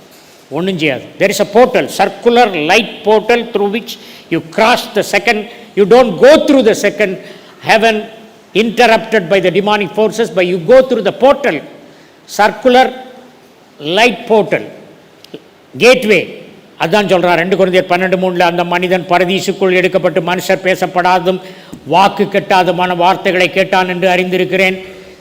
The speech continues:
தேர்ட் லேயர், தேர்ட் அட்மாஸ்பியர், தேர்ட் அட்மாஸ்பியர் is paradise. Paradise means king's garden, அரசனுடைய நந்தவனம்.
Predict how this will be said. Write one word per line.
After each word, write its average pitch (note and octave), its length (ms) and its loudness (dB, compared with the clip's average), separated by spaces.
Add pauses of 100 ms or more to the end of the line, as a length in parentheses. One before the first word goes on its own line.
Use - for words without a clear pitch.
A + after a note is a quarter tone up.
(680)
தேர்ட் D4+ 460 6
லேயர், F#3 440 2 (140)
தேர்ட் C4+ 240 4
அட்மாஸ்பியர், A#3 640 0 (140)
தேர்ட் A#3 300 4
அட்மாஸ்பியர் G#3+ 580 0
is - 20 -6 (520)
paradise. F3+ 760 0 (600)
Paradise G3+ 680 2
means F3+ 220 -4 (280)
king's A3+ 420 -4
garden, E3 300 0 (440)
அரசனுடைய F#3 720 -2 (440)
நந்தவனம். E3+ 600 -4